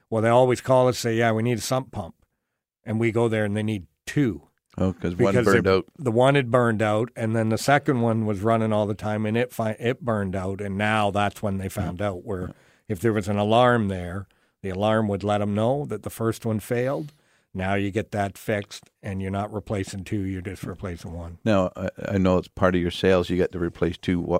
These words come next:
Speaker 2: sump pumps at the same time, but maybe the next one could include an alarm.
Speaker 1: Yeah, <laughs> yeah.
Speaker 2: <laughs> These
Speaker 1: We
Speaker 2: new models have alarms in 'em now.
Speaker 1: Yeah,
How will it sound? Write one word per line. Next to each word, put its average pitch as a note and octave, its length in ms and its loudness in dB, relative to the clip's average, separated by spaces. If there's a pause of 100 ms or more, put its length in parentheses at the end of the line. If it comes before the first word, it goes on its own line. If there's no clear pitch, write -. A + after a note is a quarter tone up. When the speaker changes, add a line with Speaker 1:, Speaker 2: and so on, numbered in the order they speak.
Speaker 2:
sump - 260 -2
pumps F#2 180 -2
at - 80 -2
the - 40 -14
same E2 200 -2
time, F2+ 220 0
but D#2 80 -2
maybe F2+ 200 2
the F2 120 -4
next F#2 260 -2
one E2 120 -2
could - 240 -6 (200)
include F2+ 680 0
an F2+ 80 -2
alarm. - 360 -4 (260)
Speaker 1:
Yeah, C#3 180 4
<laughs> F#3+ 220 10
yeah. G3+ 400 6
Speaker 2:
<laughs> - 480 -4
These C3 100 6
Speaker 1:
We D3+ 80 10
Speaker 2:
new C#3+ 140 6
models G2 320 6
have G2 100 4
alarms A2+ 320 4
in F#2+ 80 4
'em E2+ 120 0
now. D#2+ 60 -2
Speaker 1:
Yeah, D3 300 2